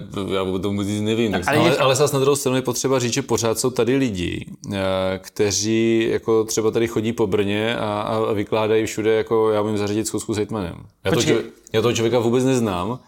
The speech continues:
Speaker 1: a oni umí zařídit schůzku s hejtmanem. Jako to umí každý, kdo umí napsat e-mail, jako, jo, a kdo ví, že mám e-mail hejtman zavináč M K C Z, který říkám prostě každému. Jo, ale jsou ty lidi prostě, kteří jako z nějakého důvodu chcou být jako důležití a říkají jako,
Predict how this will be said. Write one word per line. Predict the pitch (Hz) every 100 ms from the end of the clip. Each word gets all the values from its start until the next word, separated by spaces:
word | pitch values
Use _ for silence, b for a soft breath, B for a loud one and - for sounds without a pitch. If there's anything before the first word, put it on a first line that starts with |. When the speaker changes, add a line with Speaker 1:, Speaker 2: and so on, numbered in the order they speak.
| b
Speaker 1:
a | 101
oni | 107 117
umí | 135 123 120
zařídit | 113 120
schůzku | 113 117 - 120
s |
hejtmanem. | 113 113 117 82 -
Jako | 98 107
to | 110 135
umí | 123
každý, | 120 120 101 110
kdo | 101 107
umí | 104
napsat | 98 110
e-mail, | 120 120 87 82 80 _
jako, | 87 - 85 87
jo, | 90
a | 101
kdo | 98
ví, | 95 95
že | 101
mám | 104 104
e-mail | 104 101 104
hejtman | 101 98 104 101
zavináč | 104 98 101 -
M | 95 101
K | 101
C | 110 101
Z, | 107 107
který | - 92 90 90
říkám | 87 90 98
prostě | 87 85 95 _
každému. | - 92 104 117 87 - b b b b 95
Jo, |
ale | 104
jsou | 104 107
ty | 123
lidi | 113 110
prostě, | 107 - 110
kteří | 113 113
jako | 113 113
z | 101
nějakého | 104 101 113
důvodu | 120 107 104 110 117 113 107
chcou | -
být | 104
jako | 107 123
důležití | 113 101 95 87
a |
říkají | 95 110
jako, | 104 117